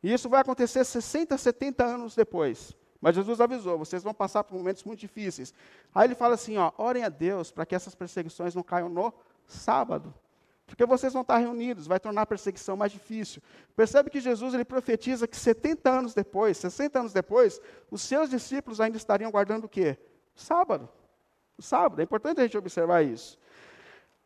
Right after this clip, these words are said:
Agora, por que então, já que é uma coisa feita para todo ser humano, e esse é o propósito de Deus, eu acho que é uma questão que surge no nosso coração, é, por que então que a maioria dos crentes não guardam o sábado, né? Eu acho que é uma questão natural que surge no nosso coração e na nossa mente.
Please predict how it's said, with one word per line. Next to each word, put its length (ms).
Agora, 260
por 200
que 160
então, 440
já 200
que 200
é 80
uma 160
coisa 300
feita 320
para 140
todo 240
ser 180
humano, 420
e 120
esse 180
é 40
o 40
propósito 520
de 80
Deus, 580
eu 160
acho 160
que 80
é 20
uma 80
questão 300
que 80
surge 240
no 60
nosso 260
coração, 480
é, 120
por 140
que 100
então 300
que 100
a 80
maioria 380
dos 140
crentes 320
não 100
guardam 320
o 40
sábado, 500
né? 120
Eu 80
acho 140
que 40
é 40
uma 60
questão 280
natural 380
que 80
surge 320
no 60
nosso 260
coração 420
e 40
na 80
nossa 300
mente. 380